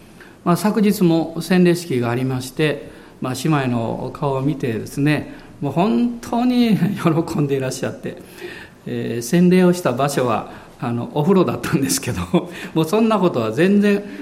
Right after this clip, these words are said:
えー、もう意に介しないというか、まあ、一緒にいた私たちも喜びで、あの、満たされました。まあ、イエス様を信じて救われるというのは、えー、なんと素晴らしいことかなと、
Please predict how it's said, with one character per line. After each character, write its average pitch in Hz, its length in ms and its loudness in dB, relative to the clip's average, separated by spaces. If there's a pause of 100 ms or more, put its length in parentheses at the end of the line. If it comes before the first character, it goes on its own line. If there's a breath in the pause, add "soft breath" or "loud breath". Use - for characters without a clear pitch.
(180 loud breath)
え 123 400 -4
ー、 - 20 -8
も 123 200 -4
う 131 60 -4
意 143 60 4
に 123 120 0
介 127 260 -4
し 123 140 -6
な 113 140 -4
い 101 40 -8
と 117 140 -10
い - 120 -10
う - 60 -14
か、 - 240 -14 (400 loud breath)
ま 120 80 -6
あ、 120 60 -4
一 117 60 -8
緒 139 140 -4
に 143 100 2
い 143 40 2
た 135 140 -2
私 135 300 -2
た 107 100 -4
ち - 100 -10
も 135 200 -2
喜 143 360 -2
び 123 140 -2
で、 143 280 0 (240 loud breath)
あ 120 120 -8
の、 117 160 -10
満 120 100 -4
た 135 140 -2
さ 131 140 -4
れ 113 100 -4
ま 104 120 -10
し - 120 -12
た。 - 80 -16
ま - 60 -16 (720 loud breath)
あ、 190 40 2
イ 185 80 6
エ 254 80 4
ス 262 60 -2
様 233 180 6
を 180 80 6
信 214 220 2
じ 147 140 2
て 208 400 0 (140)
救 - 280 -4
わ 170 80 6
れ 160 100 2
る 151 120 -2
と 120 140 -6
い 117 80 0
う 123 60 -2
の 110 140 -2
は、 135 380 0 (240 loud breath)
え 123 120 -10
ー、 - 20 -6
な 170 160 -2
ん 240 80 -2
と 240 120 0
素 214 140 -4
晴 254 160 -4
ら 269 80 -2
し 254 100 -4
い 208 40 -2
こ 180 120 -4
と 156 140 -2
か 135 120 -4
な 139 240 0
と、 120 320 -8